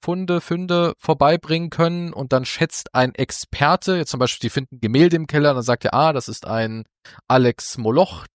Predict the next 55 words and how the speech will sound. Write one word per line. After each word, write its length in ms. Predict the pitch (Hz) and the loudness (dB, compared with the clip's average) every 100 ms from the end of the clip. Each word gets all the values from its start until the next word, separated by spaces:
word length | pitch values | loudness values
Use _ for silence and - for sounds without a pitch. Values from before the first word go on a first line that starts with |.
| - | -4
aus 180 | 123 - | -2 -2
dem 140 | 120 | -2
Jahre 360 | 110 120 110 - | 2 4 2 -2
achtzehnhundertzwei, 1080 | 123 - 123 113 110 107 - 147 165 165 | -4 -6 -12 -8 -4 -4 0 2 4 2
der 120 | 147 120 | 0 -4
Künstler 380 | 139 131 - | -6 -8 -6
kommt 200 | 117 113 | -4 -2
da 140 | 117 117 | 0 0
und 100 | 113 | 2
da, 120 | 110 | 0
baba", 360 | 104 101 165 170 | 2 2 4 4
erzählt 280 | 117 143 | 2 0
er 60 | 127 | -2
ein 20 | |
bisschen 160 | 120 - | -4 -6
was 120 | 113 | -8
über 100 | 107 | -10
den 60 | 110 | -6
Künstler 440 | 202 214 - 190 - - - | -6 -4 2 2 2 -20 -12
und 100 | 143 | 0
sagt 280 | 151 147 - | 2 2 0
dann, 160 | 143 139 _ - _ | -2 -4 _ -20 _
"Ich 140 | 170 | -6
schätze", 400 | - 165 - 156 | 0 0 0 -6
dann, 200 | 143 156 160 156 | 0 0 0 2
nein, 180 | 185 | 2
dann 120 | 151 135 | 2 2
werden 140 | 147 | 0
die 80 | 143 | 0
gefragt, 300 | 135 139 - | -2 -4 -2
"Ja, 60 | 123 | -2
was 140 | 123 | 0
wollen 160 | 143 147 | 0 0
sie 100 | 139 | 0
denn 60 | |
dafür 260 | 127 - 120 | 0 0 2
haben?" 320 | 160 208 202 | 2 2 -2
Und 80 | 139 | -6
dann 120 | 131 | 0
sagen 280 | 127 127 127 | 2 2 0
die, 220 | 131 135 - _ _ | -2 -4 -4 _ _
"Ja, 160 | 95 101 | -6 -4
so 140 | 95 | -4
fünfhundert 500 | 98 117 110 117 104 | -8 -10 -10 -6 -6
Euro 300 | - 107 139 | -4 -4 -4
würde 140 | 139 139 | -4 -8
ich 60 | |
schon 160 | - 139 | -8 -8
ganz 200 | 131 123 | -10 -6
gut 200 | 131 123 | -6 -6
finden." 220 | - 104 | -6 -6
Dann 120 | 95 104 | -6 2
sagt 280 | 117 120 | 2 2
der 440 | 127 113 110 107 - | 2 4 4 2 -4
Experte, 760 | 127 - - - 139 151 151 | -8 -10 -8 2 4 4 0